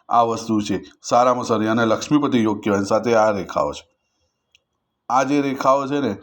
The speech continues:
આ સારામાં સારી રેખાઓ છે. આ પ્રોગ્રેસ રેખા કહેવાય, જે કામ હાથમાં લે જ્યાં સુધી પૂરું ન થાય ને ત્યાં સુધી જમ્પ ન લે. સાથે અહીંયા આગળ આને શેર બજારની રેખાઓ છે, અહીંયા આગળ એકદમ પતલી પતલી છે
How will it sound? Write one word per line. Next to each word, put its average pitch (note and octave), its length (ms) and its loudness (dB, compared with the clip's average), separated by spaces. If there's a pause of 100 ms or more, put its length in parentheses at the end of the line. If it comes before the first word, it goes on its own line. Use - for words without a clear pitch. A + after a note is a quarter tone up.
(220)
આ A#2+ 140 2
સારામાં A#2+ 560 2
સારી G#2 260 0
રેખાઓ F2+ 440 -2
છે. - 180 -8 (380)
આ C3+ 160 0
પ્રોગ્રેસ C3 440 0
રેખા A#2 240 2
કહેવાય, G#2 240 -2
જે B2+ 160 2
કામ B2+ 300 2
હાથમાં B2 300 0
લે B2 80 -2
જ્યાં A#2+ 280 0
સુધી A#2+ 200 -2
પૂરું A#2 200 0
ન A#2+ 120 0
થાય B2 200 0
ને G#2 40 -6 (280)
ત્યાં A#2+ 240 2
સુધી A2 300 0
જમ્પ G2 300 0
ન F2 80 -4 (140)
લે. E2+ 140 -6 (240)
સાથે C3 320 0
અહીંયા C3 320 2
આગળ B2+ 240 2
આને A#2+ 160 -4
શેર A#2 300 0
બજારની A2 500 0
રેખાઓ F2+ 380 -2
છે, F2 180 -14 (380)
અહીંયા A2 260 0
આગળ G#2+ 220 0
એકદમ A#2+ 340 -2
પતલી G#2 400 -2
પતલી E2 360 -8
છે D#2+ 140 -12